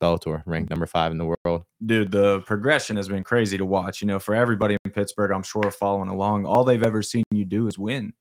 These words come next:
Speaker 2: Like, literally, like you just said, seven and oh as an amateur, eight and oh boxing amateur, now seven and oh as a pro. The climb has been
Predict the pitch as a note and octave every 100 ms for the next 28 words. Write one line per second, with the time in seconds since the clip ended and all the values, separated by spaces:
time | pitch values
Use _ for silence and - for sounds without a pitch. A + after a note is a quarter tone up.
0 | _ E2 E2 - A#2+ B2 F2+ E2 F2+ F#2+
1 | F#2 G2+ - G2+ F2+ _ _ - - G2+
2 | G2+ G2+ G2+ F#2+ G2 G#2+ G#2+ G#2 G2+ -
3 | G2 F#2+ G2 F2 G2 A2 G#2+ G2+ G2 G2
4 | F#2+ F2+ F#2+ G#2 - G#2 G2+ G2 F#2+ F#2+
5 | F2+ - G#2 A2 G2 _ _ _ _ _
6 | _ _ A2 - C3+ D3 C#3 A#2 G#2 F#2
7 | G#2+ G2+ F#2+